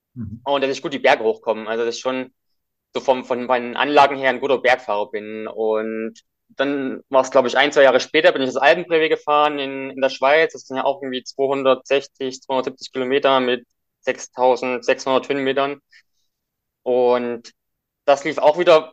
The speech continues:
Speaker 2: prima irgendwie. Da bin ich dann mit der drittschnellsten Zeit ins Ziel gekommen.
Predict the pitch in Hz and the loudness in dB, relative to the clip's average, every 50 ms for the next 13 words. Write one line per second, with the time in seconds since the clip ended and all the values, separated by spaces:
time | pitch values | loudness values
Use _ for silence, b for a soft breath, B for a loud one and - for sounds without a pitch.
0 | _ _ - - 165 180 190 190 190 165 180 175 185 185 185 180 165 165 156 147 | _ _ -14 -10 -6 0 2 2 4 4 2 2 0 -2 0 0 0 0 0 -2
1 | 147 147 147 156 147 143 143 139 - - 147 - - 165 160 156 156 - - - | -4 -4 -4 -4 -2 0 0 0 0 -2 -8 -10 -4 0 0 0 0 -2 -10 -8
2 | - 143 147 165 175 170 - - - 143 156 160 151 - - - 170 170 170 165 | -2 0 0 0 0 -2 -8 -16 -20 -16 -14 -14 -14 -16 -10 -6 -4 -4 -4 -2
3 | - 170 165 170 156 | 0 -2 -2 -2 -4